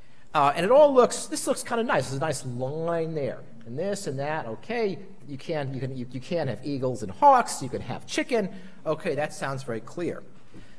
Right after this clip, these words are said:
But what happens in the twentieth century when we have industrial food? What do you make of this? Okay, Aunt Jemima showing extraordinary linguistic abilities. Um, really, uh,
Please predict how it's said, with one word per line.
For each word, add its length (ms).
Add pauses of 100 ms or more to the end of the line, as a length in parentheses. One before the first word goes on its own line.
(300)
But 80
what 180
happens 400
in 60
the 80
twentieth 380
century 420 (480)
when 160
we 80
have 200
industrial 520
food? 400 (480)
What 80
do 80
you 40
make 200
of 100
this? 440 (220)
Okay, 380 (300)
Aunt 240
Jemima 520
showing 420
extraordinary 800
linguistic 520
abilities. 580 (600)
Um, 320 (1300)
really, 280
uh, 120